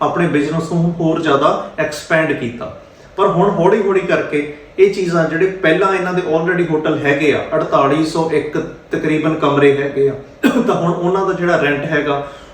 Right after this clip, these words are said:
ਉਹ ਇਹਨਾਂ ਦੇ ਪ੍ਰੋਫਿਟ ਦੇ ਵਿੱਚ ਚੰਗੀ ਤਰ੍ਹਾਂ ਦੇ ਨਾਲ ਦਿਖਣਾ ਸ਼ੁਰੂ ਹੋਊਗਾ। ਮੁੰਬਈ ਤੇ ਕਲਕੱਤੇ ਦੀ ਜਿਹੜੀ ਮੈਂ ਪ੍ਰਾਪਰਟੀ ਦੀ ਗੱਲ ਕੀਤੀ ਆ,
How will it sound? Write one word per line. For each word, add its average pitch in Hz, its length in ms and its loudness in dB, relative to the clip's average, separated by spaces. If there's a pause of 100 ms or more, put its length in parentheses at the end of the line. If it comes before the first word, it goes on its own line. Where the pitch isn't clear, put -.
(120)
ਉਹ 190 380 4
ਇਹਨਾਂ 175 200 0
ਦੇ 180 80 2
ਪ੍ਰੋਫਿਟ 143 440 0
ਦੇ 151 160 -2
ਵਿੱਚ 151 200 -2
ਚੰਗੀ 156 260 0
ਤਰ੍ਹਾਂ 147 300 0
ਦੇ 139 100 0
ਨਾਲ 139 420 0 (200)
ਦਿਖਣਾ 156 720 0
ਸ਼ੁਰੂ 214 300 2
ਹੋਊਗਾ। 143 320 0 (1000)
ਮੁੰਬਈ 151 520 2
ਤੇ 214 200 2
ਕਲਕੱਤੇ 175 500 0
ਦੀ 170 120 0
ਜਿਹੜੀ 180 200 0
ਮੈਂ 180 120 -2
ਪ੍ਰਾਪਰਟੀ 156 460 -2
ਦੀ 156 180 -2
ਗੱਲ 139 160 4
ਕੀਤੀ 139 380 -2
ਆ, 139 220 0